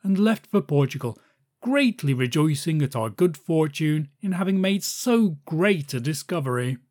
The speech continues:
So in that quotation, there's a sense of the strange politics of the time where it's possible to keep hold of some men in the hope that they'll become allies in some way.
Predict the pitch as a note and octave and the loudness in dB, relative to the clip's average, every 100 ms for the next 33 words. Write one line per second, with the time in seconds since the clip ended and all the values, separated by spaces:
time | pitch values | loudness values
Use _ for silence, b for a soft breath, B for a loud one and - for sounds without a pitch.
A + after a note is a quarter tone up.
0 | _ _ _ _ _ _ _ _ _ - | _ _ _ _ _ _ _ _ _ -4
1 | E3+ E3 D3 F#3 F3 C#3+ F3 E3+ F3 F#3+ | -2 0 -4 0 0 2 -2 -2 -2 -2
2 | D#3+ E3+ - G3 G3+ E3 C#3+ C#3+ - E3+ | 0 -2 0 2 2 0 -2 -4 -4 -2
3 | E3+ D3 - E3+ D#3+ D3 A#2 A#2 A#2 - | -2 -4 -2 0 0 -2 -4 -4 -6 -6
4 | B2 C3+ D3+ C#3 B2+ - D#3+ D#3+ D3 C#3 | -4 -2 0 -2 -4 -4 -2 0 -2 -2
5 | C#3+ - D#3 - D3 C#3 C#3 B2+ B2 B2 | -4 -4 -4 -2 0 0 -2 -4 -2 0
6 | D3+ D3 C3+ B2 G#2 C#3 C3 B2 C3 C3 | 2 2 2 0 2 2 2 -8 -2 -2
7 | A2+ C#3 B2 B2+ C3+ B2 B2 B2 A#2+ - | -2 -4 -2 0 0 0 -2 -2 -4 -4
8 | A#2 A2+ B2+ E3 G3+ | -6 -2 0 0 -2